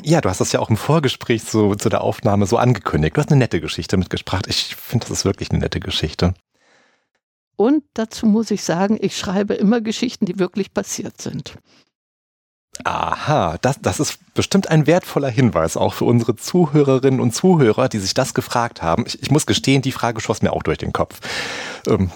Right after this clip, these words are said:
Speaker 1: wie viel eigenes Erlebtes mag da wohl drin sein?
Speaker 2: Weitgehend,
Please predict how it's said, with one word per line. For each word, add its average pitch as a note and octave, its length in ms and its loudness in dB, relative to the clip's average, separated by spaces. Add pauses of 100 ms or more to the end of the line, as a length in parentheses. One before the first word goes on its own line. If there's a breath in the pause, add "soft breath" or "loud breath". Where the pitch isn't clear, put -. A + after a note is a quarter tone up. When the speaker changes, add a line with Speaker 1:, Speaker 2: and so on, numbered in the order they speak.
(100)
Speaker 1:
wie A2 120 -6
viel G#2 220 2
eigenes G#2 360 0
Erlebtes G2+ 420 -2
mag F#2 180 0
da E2+ 160 -2
wohl F2 100 4
drin F2+ 300 2
sein? E2 320 2 (760)
Speaker 2:
Weitgehend, - 680 -4